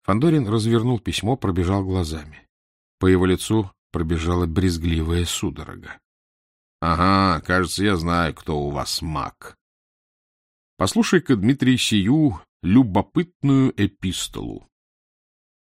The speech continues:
От отца великого мага, членам капитула, а равно с ними Фаустовым и Авраамовым братьям, обретающимся в столицах и на дороге меж онами,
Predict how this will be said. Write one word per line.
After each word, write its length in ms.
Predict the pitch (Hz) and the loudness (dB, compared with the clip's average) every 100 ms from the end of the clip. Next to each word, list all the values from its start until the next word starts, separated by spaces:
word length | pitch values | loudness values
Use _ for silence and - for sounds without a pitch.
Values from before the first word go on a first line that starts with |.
| _ - | _ -4
От 140 | 82 | 0
отца 380 | 101 95 156 165 | 0 0 2 4
великого 420 | 151 147 139 135 | 6 4 4 2
мага, 380 | 113 113 113 101 | 4 2 4 0
членам 520 | - 80 110 110 110 | 0 0 2 2 2
капитула, 680 | 95 85 104 - 101 104 98 | 0 0 0 2 2 2 2
а 120 | 90 92 | 0 0
равно 340 | 82 90 98 | 0 2 2
с 140 | - | 0
ними 300 | 85 104 98 | 0 2 2
Фаустовым 840 | 92 90 110 101 - 98 98 98 78 | 2 2 2 2 0 0 2 2 0
и 40 | |
Авраамовым 880 | 87 85 85 87 95 92 80 65 65 | 0 0 2 2 2 2 -2 -4 -4
братьям, 560 | 82 107 - 98 95 | -2 -2 0 0 0
обретающимся 1080 | 80 82 80 107 147 135 117 - 113 - 107 | 0 -2 -2 2 2 2 0 -2 -4 -2 -4
в 60 | - | -2
столицах 680 | - 82 117 - 101 90 | -2 0 0 0 -2 0
и 100 | 135 | 0
на 180 | 147 135 | 2 2
дороге 460 | 110 113 127 104 95 | 2 2 2 2 0
меж 340 | 98 101 - - | 2 0 -2 -2
онами, 560 | 107 92 73 58 - | 0 0 -2 -6 -10